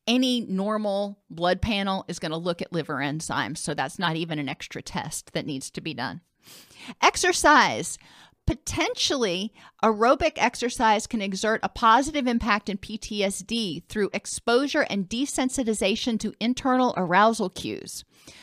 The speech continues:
So as people exercise, their heart rate goes up, they start breathing harder. This is akin to what happened when they were experiencing the trauma.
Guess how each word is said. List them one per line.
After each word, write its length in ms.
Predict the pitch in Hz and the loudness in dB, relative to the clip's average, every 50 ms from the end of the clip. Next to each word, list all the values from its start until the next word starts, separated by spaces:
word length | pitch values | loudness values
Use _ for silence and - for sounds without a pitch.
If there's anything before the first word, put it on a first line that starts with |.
| - - _ | -20 -20 _
So 240 | - - - 208 196 - | -8 -2 -2 0 4 4
as 220 | 226 269 311 330 | 6 6 4 2
people 340 | - - 294 254 269 - - - | 0 -4 -6 -4 -4 -4 -2 -2
exercise, 720 | - 294 - - 311 285 - - 254 175 151 175 175 - | -2 -2 -4 -6 -8 -8 -6 -2 0 0 0 -2 -2 -4
their 120 | 190 175 | -6 -6
heart 300 | 185 - - - 226 - - | -4 -2 -2 -2 -2 -2 -4
rate 200 | 214 233 - - | -6 -6 -4 -4
goes 240 | 214 190 190 - | -2 -2 0 2
up, 260 | 226 208 196 - _ - | 2 2 2 2 _ -6
they 100 | 160 185 | -8 -6
start 300 | - - 170 160 165 165 | -4 -2 -4 -4 -4 -6
breathing 480 | 170 175 202 233 254 220 247 220 202 | -6 -6 -4 -4 -4 -4 -4 -4 -4
harder. 540 | 190 185 190 180 160 156 - 113 87 - - _ - - - - - - - _ _ _ | -6 -6 -4 -4 -4 -4 -4 -8 -10 -12 -16 _ -20 -20 -20 -20 -20 -20 -20 _ _ _
This 360 | - 175 185 226 247 - - - | -4 2 4 4 4 2 0 0
is 360 | - 233 226 220 214 208 208 - | 2 4 4 4 4 2 -2 -4
akin 640 | - 190 - - - - - 427 349 269 269 285 403 381 _ _ _ - _ _ _ _ - | -6 -6 -6 -6 -10 -6 -4 -2 0 0 0 -2 -6 -8 _ _ _ -20 _ _ _ _ -10
to 380 | - - 269 233 226 226 220 220 | -4 -2 0 0 2 0 -2 -2
what 340 | 202 156 - 202 220 190 | -4 -4 -2 0 0 0
happened 540 | 208 - 240 233 240 233 - 240 226 233 226 | 0 -2 0 0 0 0 -4 -6 -4 -4 -4
when 200 | 196 202 202 208 | -4 -4 -4 -2
they 200 | 208 196 208 202 | 0 0 0 0
were 340 | 196 202 196 190 185 180 - - | 0 0 0 -2 -2 -4 -6 -8
experiencing 840 | 190 - - - - 214 214 208 202 196 147 98 - - 214 202 185 | -10 -8 -10 -10 -6 -4 -2 -2 -2 -2 -6 -8 -8 -8 -6 -4 -4
the 100 | 170 160 | -6 -6
trauma. 560 | - - - 277 311 359 277 180 117 - - | -6 -4 -2 0 2 0 0 -2 -4 -10 -12